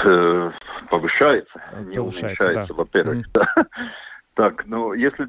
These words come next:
Speaker 1: сказать выгоднее, я бы не сказал сразу, что что-то станет выгоднее, потому что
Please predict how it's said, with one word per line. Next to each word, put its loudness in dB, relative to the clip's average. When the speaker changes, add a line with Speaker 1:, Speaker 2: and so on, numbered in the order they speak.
Speaker 1:
сказать 2
выгоднее, 0
я 2
бы -4
не -8
сказал 0
сразу, 0
что -4
что-то 2
станет -2
выгоднее, 0
потому -2
что 4